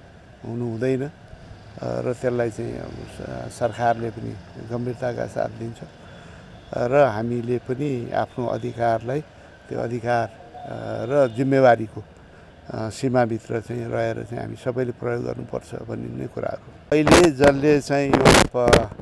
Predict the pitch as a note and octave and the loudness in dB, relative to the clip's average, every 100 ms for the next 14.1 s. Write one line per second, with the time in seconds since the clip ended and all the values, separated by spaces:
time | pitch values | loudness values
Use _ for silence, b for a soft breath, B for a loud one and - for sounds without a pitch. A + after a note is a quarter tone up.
0 | - - - - - - - B2 C3 - | -6 -6 -6 -2 4 6 6 4 -4 -6
1 | B2 B2 B2 B2 B2 A#2+ - A#2+ A2 A#2 | -4 2 4 4 0 -8 -10 -10 -10 -6
2 | A#2+ A#2+ A#2+ - A#2+ G#2+ C3 B2 A#2 A#2+ | -4 -4 -6 -8 -8 -6 -6 -6 -4 -4
3 | A2 A#2+ A#2 A#2 A#2 - A#2 A2+ A2 G#2+ | -4 -8 -8 -8 -10 -8 -6 -6 -6 -8
4 | G#2+ A2 G#2 _ b b b b b b | -8 -12 -12 _ b b b b b b
5 | - - - A#2 - - A2 - B2 A#2 | -16 -14 -12 -10 -10 -8 -8 -8 -8 -8
6 | G#2 G#2 G#2 G#2 G#2 G#2+ - - B2 C3 | -8 -12 -14 -12 -12 -12 -10 -8 -8 -6
7 | B2+ B2+ - A#2 A#2+ A#2+ A2 A2+ G#2+ - | -6 -6 -8 -10 -8 -8 -8 -10 -12 -12
8 | A2 - B B B - C#3+ - D3 C#3 | -18 -20 B B B -2 -2 2 6 6
9 | B2 A#2 A#2 C3 B2 C3+ B2 B2 A#2 A2+ | 6 2 0 -2 -2 -2 -2 -4 -6 -6
10 | A2+ A2 G#2+ G2 - _ b b b b | -8 -8 -8 -14 -20 _ b b b b
11 | - A2 A2 A2+ B2 B2 A2+ A#2+ A#2 A2+ | -12 -8 -6 -6 -4 -6 -6 -6 -8 -10
12 | C#3 C3 B2+ A2+ B2 B2 B2 B2 - A#2+ | -12 -10 -10 -10 -10 -8 -10 -12 -12 -8
13 | B2 B2+ B2 B2+ B2+ B2+ A#2+ B2 A2+ A2+ | -4 -4 -4 -2 -2 -2 -4 -8 -8 -10
14 | G#2+ | -16